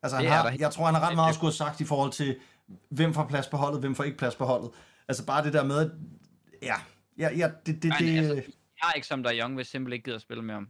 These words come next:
Speaker 2: Det har de ikke. Det er hundrede procent sikkert. Øh, og, og det tænker jeg er, øh, det er også en af grundene til, at det netop virker som et stempel af approval-agtigt på ham og på Orken,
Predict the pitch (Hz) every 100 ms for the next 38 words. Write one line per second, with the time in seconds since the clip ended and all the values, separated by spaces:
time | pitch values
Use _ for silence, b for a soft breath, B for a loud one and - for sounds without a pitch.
0 | - 131 135 110 107 - 127 147 151 131
1 | 117 107 117 113 - _ _ _ _ _
2 | 123 110 107 110 110 _ _ _ - 113
3 | - 107 - 120 - 127 120 107 90 87
4 | 95 90 87 85 110 _ - 120 120 123
5 | 110 117 131 - 107 107 123 135 113 151
6 | 127 131 107 _ _ _ - 127 117 107
7 | - - - - 139 110 104 - 110 -
8 | 107 - 135 147 120 - 110 - 107 110
9 | 117 123 143 - - 117 113 135 117 104